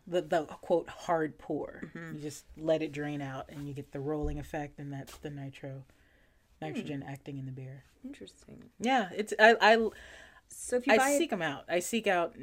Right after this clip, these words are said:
Speaker 1: um, nitro beers in cans. They aren't as dense as you can get them on tap,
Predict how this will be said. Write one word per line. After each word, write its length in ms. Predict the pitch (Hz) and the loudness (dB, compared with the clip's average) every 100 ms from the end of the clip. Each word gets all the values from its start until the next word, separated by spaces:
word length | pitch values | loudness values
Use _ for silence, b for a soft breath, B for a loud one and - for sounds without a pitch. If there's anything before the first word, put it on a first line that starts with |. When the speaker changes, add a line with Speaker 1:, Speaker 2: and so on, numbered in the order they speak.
| 165 | -10
Speaker 1:
um, 320 | 165 156 151 151 | -6 -4 -4 -4
nitro 560 | 156 143 156 147 139 - | -6 -4 -4 -4 -6 -6
beers 280 | 156 147 139 | -2 -2 -2
in 100 | 143 | -8
cans. 400 | - 147 139 143 | -8 -6 -6 -2
They 180 | 180 175 - | 2 2 2
aren't 420 | 180 220 254 - | 4 4 2 -4
as 460 | - 190 185 165 156 - | -2 0 0 -4 -12 -2
dense 460 | 180 170 190 196 170 | 0 2 0 -6 -8
as 160 | 151 | -8
you 80 | 156 | -12
can 180 | 170 156 | -10 -6
get 220 | 156 151 | -6 -6
them 160 | 160 151 | -8 -6
on 220 | 135 135 | -8 -8
tap, 500 | - - 131 - | -10 -10 -10 -10